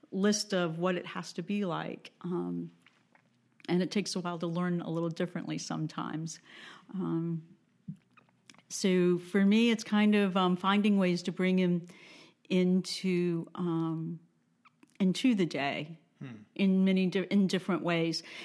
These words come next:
Speaker 1: 'Cause I found while, why, um, you know, being out in nature, that,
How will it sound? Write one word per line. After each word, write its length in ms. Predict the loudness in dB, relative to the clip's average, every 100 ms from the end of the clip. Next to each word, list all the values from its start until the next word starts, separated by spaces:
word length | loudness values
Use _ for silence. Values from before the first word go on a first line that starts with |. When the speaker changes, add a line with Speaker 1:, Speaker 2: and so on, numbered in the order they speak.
| -4
Speaker 1:
'Cause 280 | 0 0 -2 -10 _ _ _ _ _ _ _ _ _ -18 -18 _ -4
I 100 | -2
found 480 | 0 0 0 0 0
while, 640 | 0 0 0 -2 -4 -8 -8
why, 480 | -4 -2 -2 -4 -6 -6
um, 500 | -4 -4 -4 -4 -8 _ _ _ _ _ -14
you 80 | -10
know, 80 | -10
being 240 | -4 0 0
out 140 | 0
in 80 | -2
nature, 260 | -2 -2
that, 240 | -4 -4